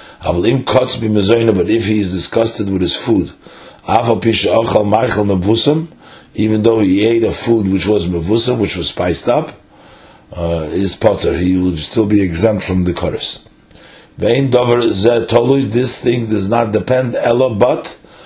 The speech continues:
only lefi ma shemargish b'nafshi, what he feels by himself. Im yesh lehanoah b'achila gasazu, if he has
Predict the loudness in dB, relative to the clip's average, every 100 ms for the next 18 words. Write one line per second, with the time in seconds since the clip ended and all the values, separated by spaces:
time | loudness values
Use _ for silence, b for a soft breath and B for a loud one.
0 | B B -2 2 2 2 0 0 0 2
1 | 0 0 0 2 2 0 0 0 0 0
2 | 2 2 0 0 0 0 -2 -6 -2 0
3 | 0 -2 -2 -4 -10 _ B B B B
4 | -2 2 2 2 0 2 2 2 2 2
5 | 0 2 2 2 0 0 0 0 0 0
6 | 0 0 2 2 2 -2 -6 -10